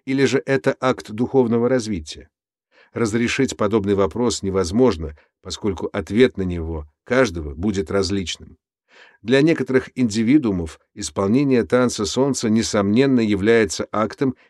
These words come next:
имеющим высочайшее духовное значение. Для других, терзаемых драконом, это действо может представлять собой отчаянную попытку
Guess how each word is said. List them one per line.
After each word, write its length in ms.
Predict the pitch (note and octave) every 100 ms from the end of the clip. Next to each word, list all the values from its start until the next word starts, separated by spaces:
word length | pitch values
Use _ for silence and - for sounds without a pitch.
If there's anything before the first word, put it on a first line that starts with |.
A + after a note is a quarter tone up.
| _
имеющим 580 | F#2 F#2 B2 B2 - A#2
высочайшее 880 | A2+ - G2+ - B2 C3 - A#2 A2
духовное 600 | G2+ - G#2+ F#2+ F#2 F2+
значение. 760 | D#2+ E2 D2+ - D2+ C2+ C#2 _ _ _ - _ -
Для 200 | A2+ A#2
других, 680 | B2+ A#2 C#3 D3+ - - _
терзаемых 640 | - F#2+ F2 A#2 A2 F#2+
драконом, 680 | F2+ F2+ D#2 B2 A#2 F#2 D2+ _ _ _
это 240 | C3 B2+
действо 720 | G2+ F#2+ D3 C3 - F2 D#2 - _ -
может 420 | D3 D3 C3+ -
представлять 640 | C3 B2+ - A#2+ C#3+ C3+
собой 480 | - B2+ A#2 B2+ G2+ _
отчаянную 680 | B2 - - D3+ C3+ B2 A2+
попытку 680 | A2+ G#2 D3+ D3+ - G2+